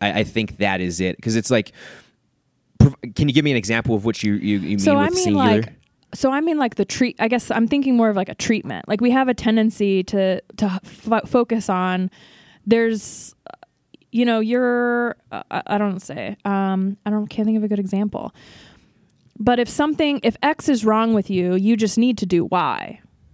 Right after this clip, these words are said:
Speaker 2: Instead, it's like, actually, we should probably figure out the underlying cause of X, because there's a variety of different answers and things that we can do.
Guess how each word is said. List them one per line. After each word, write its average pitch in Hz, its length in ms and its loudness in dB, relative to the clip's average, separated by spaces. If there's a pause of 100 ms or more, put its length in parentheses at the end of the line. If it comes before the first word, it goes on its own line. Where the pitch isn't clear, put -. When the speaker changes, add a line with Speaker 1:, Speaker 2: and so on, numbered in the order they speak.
(640)
Speaker 2:
Instead, 247 840 2
it's 202 220 -2
like, 214 180 0 (140)
actually, 240 500 2
we 214 140 2
should 208 240 -2
probably 277 460 0
figure 214 360 0
out 202 340 0
the 208 160 -2
underlying 208 640 2
cause 311 380 0
of 196 160 -2
X, - 520 -8 (220)
because 233 380 2
there's 220 200 0
a 202 60 0
variety 202 600 0
of 180 100 -4
different 180 320 -4
answers 285 640 0
and 196 160 0
things 254 380 2
that 202 160 0
we 196 100 -2
can 202 220 -4
do. 285 440 0